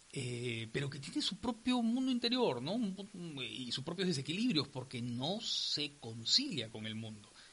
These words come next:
Y eso es un poco lo que vemos en muchas películas, eh, comedias de, de, de,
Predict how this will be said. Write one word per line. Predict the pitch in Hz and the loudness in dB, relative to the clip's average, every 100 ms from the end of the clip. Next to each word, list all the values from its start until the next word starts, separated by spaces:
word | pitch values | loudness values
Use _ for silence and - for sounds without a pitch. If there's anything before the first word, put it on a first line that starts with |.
| - - | -16 -2
Y | 254 | 0
eso | 339 | 2
es | 285 | 0
un | |
poco | 233 247 | 0 2
lo | 208 | 0
que | 139 | 0
vemos | 117 147 170 139 | -2 -2 -2 -2
en | 120 | -4
muchas | 123 185 170 | -4 -4 -6
películas, | 135 120 131 110 - 110 | -8 -8 -6 -8 -8 -10
eh, | 101 98 95 101 117 233 | -10 -12 -14 -14 -14 -10
comedias | 120 147 143 120 | -4 -2 0 -2
de, | 113 104 101 | -4 -6 -12
de, | 101 | -16
de, | 95 - - | -18 -18 -20